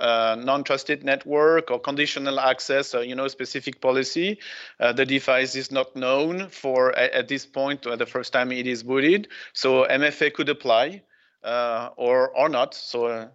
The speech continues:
it depends on the, the policy which has been set up, uh, in Azure. So yes, if, uh, um,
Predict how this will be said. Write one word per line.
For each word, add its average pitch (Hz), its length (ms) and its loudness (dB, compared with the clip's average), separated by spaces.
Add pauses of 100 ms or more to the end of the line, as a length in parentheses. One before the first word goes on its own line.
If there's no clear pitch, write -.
(140)
it 123 140 -12
depends 139 460 -2
on 120 360 -2
the, 120 180 2
the 127 140 -2
policy 127 400 -2
which 127 200 -8
has 117 140 0
been 123 180 -6
set 113 220 2
up, 123 240 2
uh, 107 260 -2 (480)
in 123 160 -2
Azure. 120 520 -2 (480)
So 120 120 -2
yes, 147 520 0
if, 135 300 -6
uh, 104 340 -2 (580)
um, 104 640 -4